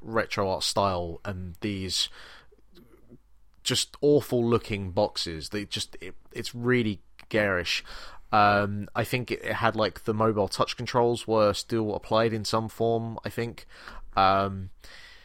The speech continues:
and yeah, it's just, it's a busted port of a busted game. And it, it really, like, how they couldn't come up with a way to have, um,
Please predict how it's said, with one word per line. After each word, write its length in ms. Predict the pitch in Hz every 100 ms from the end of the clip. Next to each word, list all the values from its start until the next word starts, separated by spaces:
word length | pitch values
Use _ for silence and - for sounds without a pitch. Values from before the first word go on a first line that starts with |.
| - - - _ -
and 180 | 151 170
yeah, 100 | 170
it's 260 | 73 110 120
just, 220 | 135 -
it's 160 | 143 - -
a 80 | 139
busted 580 | 127 - 151 - 127 -
port 240 | 123 113
of 140 | 104 101
a 40 |
busted 440 | - 104 - 98 -
game. 460 | 101 95 90 85 - - _ _ _ _ - - - - -
And 420 | 120 113 104 87
it, 260 | - 101 95 -
it 120 | 117
really, 420 | 123 117 101 98
like, 260 | 107 101 -
how 480 | 123 123 113 101 90
they 140 | 98
couldn't 360 | - 104 98 -
come 200 | 110 98
up 80 |
with 160 | 90 87
a 60 | 90
way 320 | 92 92 80
to 180 | - 85
have, 520 | 90 85 78 - - -
um, 640 | 98 82 78 78 76 76